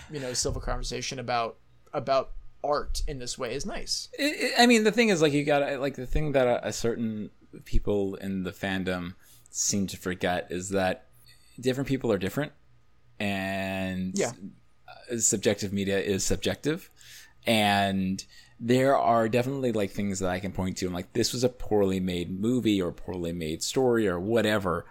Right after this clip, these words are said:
Speaker 2: but I really enjoy it for these reasons." Um,
Speaker 1: Mm-hmm.
Speaker 2: and I think that, it, you know, the, there's this,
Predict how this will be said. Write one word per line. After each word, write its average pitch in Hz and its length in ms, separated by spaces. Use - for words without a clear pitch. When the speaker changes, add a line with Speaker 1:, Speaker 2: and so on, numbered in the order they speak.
Speaker 2:
but 107 100
I 101 60
really 98 320
enjoy 131 340
it - 240
for 98 160
these 80 320
reasons." 80 600
Um, 92 680
Speaker 1:
Mm-hmm. 156 160
Speaker 2:
and 113 140
I 110 80
think 104 240
that, 101 260
it, 95 220
you 107 160
know, 90 320
the, 104 280
there's 113 480
this, - 440